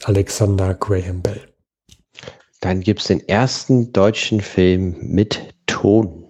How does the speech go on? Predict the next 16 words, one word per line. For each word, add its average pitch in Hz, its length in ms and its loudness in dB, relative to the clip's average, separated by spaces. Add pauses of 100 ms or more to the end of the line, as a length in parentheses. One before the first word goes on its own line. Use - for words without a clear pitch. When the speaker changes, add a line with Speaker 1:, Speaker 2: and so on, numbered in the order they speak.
(120)
Speaker 2:
Das - 220 -6
ist, - 280 -2
äh, 85 280 2
ein 87 320 0
Meilenstein. 80 680 -2 (600)
Danke, 147 260 0
Steffen. 82 340 -2
Ich, - 300 -6
ich - 140 -4
hätte, 113 180 2
ich - 240 -4
hätte 123 160 6
das, 113 260 2
äh, 98 360 2 (120)
gefühlt - 500 2 (340)
noch 110 320 0